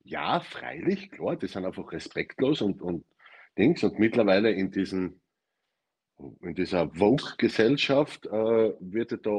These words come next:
alles, alles, was irgendwie ein Mensch als beleidigend empfindet, ist ja gleich, uh, komplett off-table und bla, bla und darf man nicht mehr und das. Alter, was, was geht's nie an? Wenn ich jetzt mit dir allein rede,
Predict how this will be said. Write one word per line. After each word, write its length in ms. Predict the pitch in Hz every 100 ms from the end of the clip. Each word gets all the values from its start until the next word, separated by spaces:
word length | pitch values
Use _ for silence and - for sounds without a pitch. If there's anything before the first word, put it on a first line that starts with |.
| 98
alles, 380 | 110 127 - -
alles, 240 | 120 -
was 180 | 117 -
irgendwie 500 | 117 123 123 117 110 _ _ _
ein 340 | - 101 139 151
Mensch 480 | 101 131 165 - -
als 440 | 104 110 - - -
beleidigend 840 | 110 78 76 123 143 117 127 -
empfindet, 880 | 104 107 - - 143 143 117 135 - _ - _ _ -
ist 180 | 104
ja 60 | 135
gleich, 340 | - 101 98 -
uh, 440 | 95 139 165 143
komplett 480 | - 92 87 117 -
off-table 800 | 98 - - 98 110 151 151 101
und 200 | 95 87
bla, 280 | 82 113 139
bla 220 | 127 139
und 200 | 120 -
darf 200 | 87 -
man 140 | 135
nicht 120 | 127 143
mehr 140 | 139
und 140 | 92
das. 100 | 110 - - - -
Alter, 260 | - - 139
was, 220 | 143 - _ _ _ _ _ _ - 131
was 240 | 143 -
geht's 380 | - 147 - -
nie 260 | 78 151
an? 320 | - 98 - - - _
Wenn 120 | 104 123
ich 120 | 135
jetzt 100 | 127
mit 180 | 117 -
dir 180 | 202
allein 260 | 170 104 113
rede, 440 | 135 123 165 233